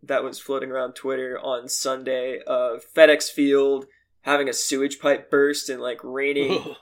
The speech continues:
Speaker 1: literal shit water down on people, which is fitting for the House of Dan Snyder.
Speaker 2: Oh, yes, absolutely.
Speaker 1: But yeah, so they were talking about, moving on from there, how the Orange Bowl, like,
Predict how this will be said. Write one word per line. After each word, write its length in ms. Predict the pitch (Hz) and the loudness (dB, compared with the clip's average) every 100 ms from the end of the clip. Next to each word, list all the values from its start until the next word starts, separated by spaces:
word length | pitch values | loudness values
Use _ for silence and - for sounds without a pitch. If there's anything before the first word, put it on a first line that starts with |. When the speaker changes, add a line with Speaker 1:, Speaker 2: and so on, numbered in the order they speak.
| - | -14
Speaker 1:
literal 560 | 135 139 156 151 147 | -6 0 2 2 2
shit 400 | 143 - 147 139 | 0 0 2 2
water 580 | 139 151 151 160 160 160 - | 4 6 6 4 -2 -8 0
down 240 | 156 151 | 2 4
on 140 | 151 151 | 2 0
people, 500 | 151 147 156 156 147 | -4 -2 0 0 0
which 160 | 151 | -4
is 140 | 147 - | -4 -2
fitting 420 | - 277 160 135 | 4 6 4 -2
for 460 | - 139 123 - - | -4 -2 -2 -6 -8
the 100 | 139 | -2
House 260 | 135 123 | -2 -2
of 100 | 131 | -4
Dan 220 | - 101 101 | -8 -8 -8
Snyder. 260 | - 208 - | -6 -2 6
Speaker 2:
Oh, 160 | 247 - | 6 6
yes, 260 | - - | 2 2
absolutely. 840 | 151 160 - 120 127 135 - - _ _ _ _ _ _ _ _ _ _ - | 2 2 0 -4 -6 -8 -10 -20 _ _ _ _ _ _ _ _ _ _ 6
Speaker 1:
But 460 | 165 160 139 - _ _ 180 | 12 12 12 4 _ _ 6
yeah, 200 | 196 170 | 8 8
so 120 | - | 8
they 120 | 202 | 8
were 80 | 196 | 8
talking 400 | 208 202 202 202 | 8 8 8 6
about, 480 | 190 170 160 151 147 - _ | 6 10 10 10 6 -6 _
moving 280 | 151 170 165 | -2 0 6
on 220 | 156 156 151 | 8 8 6
from 220 | 151 139 | 0 4
there, 680 | 143 160 156 139 127 117 - _ _ _ - | 8 10 10 10 6 2 -8 _ _ _ -12
how 380 | - 160 156 | 4 8 10
the 160 | 156 156 | 8 4
Orange 520 | 147 147 156 175 170 | 2 4 4 0 -2
Bowl, 680 | 190 196 196 196 202 185 - | 2 4 6 4 2 0 -6
like, 580 | - 143 143 143 139 139 | -2 4 6 6 2 -2